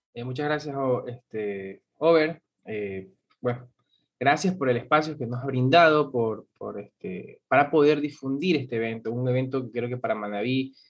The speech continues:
para Sucre, es de vital importancia porque, eh, va encaminado con el tema social, ambiental, eh, y tú sabes que este tema ha habido un retroceso, se puede decir, en toda la provincia en, en temas de,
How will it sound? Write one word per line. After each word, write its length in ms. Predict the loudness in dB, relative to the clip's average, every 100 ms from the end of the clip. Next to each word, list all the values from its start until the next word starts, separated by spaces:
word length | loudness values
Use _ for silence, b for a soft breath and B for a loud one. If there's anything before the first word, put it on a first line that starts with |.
| b b _
para 220 | -4 -4 0
Sucre, 800 | 2 2 2 2 0 -2 -6 -4
es 60 |
de 460 | -2 -2 -2 -4 -4
vital 300 | -4 -2 -2
importancia 680 | -2 -2 2 2 2 -2 0
porque, 600 | 0 0 -2 0 0 -4 _ _ _ _ _ _ _
eh, 240 | -6 -4 0
va 60 | 0
encaminado 920 | 2 2 2 2 4 2 0 -2 -2 -6
con 140 | -8
el 100 | -6
tema 220 | -4 -4
social, 520 | -6 -8 -2 0 2
ambiental, 680 | 0 -2 -4 0 0 0 -4 _ -14
eh, 300 | -12 -12 -14 _ -16
y 80 | -8
tú 120 | -4
sabes 260 | -2 -2
que 80 | -4
este 160 | -8 -6
tema 720 | -2 0 0 0 0 -4 -8 _ _ _ _
ha 100 | -6
habido 800 | -4 -2 -2 -2 -2 -4 -6 -12 _ _ _ _ _ -10
un 120 | -6
retroceso, 600 | -4 -4 -4 2 2 2 -2
se 120 | -6
puede 240 | -2 0
decir, 200 | 0 -4
en 60 | -4
toda 140 | 0
la 80 | 0
provincia 320 | 0 0 0
en, 180 | -2 -4 -4
en 180 | -2
temas 380 | 0 4 6 6
de, 460 | 2 0 -2 -6